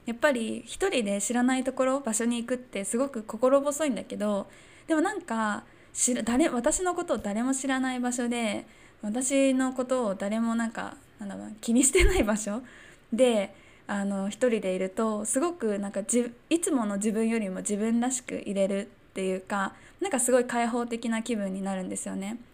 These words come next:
で、そこで初めて行くカフェとかで、なんかちょっとジャーナルで自分の将来のこととか考えたりとか、そういう時間がすごく、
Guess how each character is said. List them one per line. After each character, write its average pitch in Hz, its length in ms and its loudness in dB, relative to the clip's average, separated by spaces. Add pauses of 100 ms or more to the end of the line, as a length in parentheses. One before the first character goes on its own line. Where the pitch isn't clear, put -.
(240)
で、 285 100 2
そ 302 100 -2
こ 320 160 -4
で 349 180 -2
初 240 240 -2
め 226 140 0
て 196 140 -4
行 196 100 -6
く 208 100 -12
カ 220 140 -6
フ - 80 -6
ェ 190 40 -2
と 196 120 -8
か 208 120 -6
で、 277 380 -2 (260)
な 277 120 2
ん - 20 0
か 220 80 0
ち 220 100 -4
ょ 220 40 -2
っ - 20 -4
と 196 100 -8
ジ 202 120 -2
ャ 208 100 -2
ー - 40 -2
ナ 202 140 -2
ル 196 140 -4
で 208 260 -2 (200)
自 - 120 -8
分 202 200 0
の 202 80 -2
将 214 180 -2
来 190 140 -2
の 185 100 -8
こ 185 140 -10
と - 80 -20
と - 80 -8
か 208 280 -6
考 220 100 -4 (100)
え 202 120 -4
た 196 140 -8
り 226 220 0
と - 100 -10
か、 190 300 -8
そ - 140 2
う 262 40 6
い 262 80 6
う 262 40 0
時 262 120 0
間 262 220 -2
が 254 80 -4
す 254 120 -4
ご 254 120 0
く、 202 440 -4